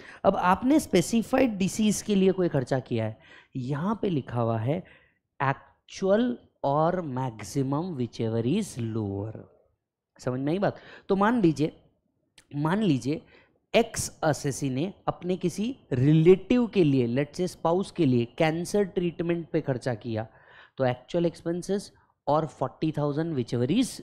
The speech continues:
lower। अब वही रिलेटिव अगर सीनियर सिटीजन है, जिस पे खर्चा हो रहा है वो, जिस पे खर्चा हो रहा है अगर वो सीनियर सिटीजन है,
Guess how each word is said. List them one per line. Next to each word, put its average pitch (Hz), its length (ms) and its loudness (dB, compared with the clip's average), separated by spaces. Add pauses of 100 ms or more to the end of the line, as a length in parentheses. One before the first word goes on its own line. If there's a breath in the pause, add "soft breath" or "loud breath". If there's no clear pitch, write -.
(100)
lower। 104 340 -4 (600 loud breath)
अब 170 260 4
वही 196 280 8
रिलेटिव 202 520 6 (140)
अगर 202 240 2
सीनियर 254 400 4
सिटीजन 202 400 2
है, 131 100 2
जिस 147 160 -2
पे - 120 0
खर्चा 170 380 2
हो 214 180 8
रहा 208 120 12
है 240 140 10
वो, 180 480 8 (340 loud breath)
जिस 170 120 -2
पे 247 100 4
खर्चा 196 420 4
हो 247 160 12
रहा 240 140 10
है 240 80 10
अगर 220 160 6
वो 208 140 4
सीनियर 180 340 0
सिटीजन 147 400 -2
है, 226 100 0